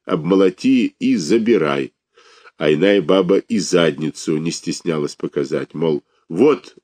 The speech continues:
у неё всё это где. А ты только руками разводишь.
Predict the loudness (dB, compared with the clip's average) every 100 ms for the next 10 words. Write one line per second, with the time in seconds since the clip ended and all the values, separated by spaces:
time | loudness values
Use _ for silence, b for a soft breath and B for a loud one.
0 | -4 0 2 4 2 0 0 0 2 0
1 | 0 -2 -6 -6 -4 -4 -4 _ _ _
2 | _ _ _ _ -2 0 2 2 2 2
3 | 2 2 0 0 2 2 2 0 -2 -2
4 | -2 -4 -4 -12 -16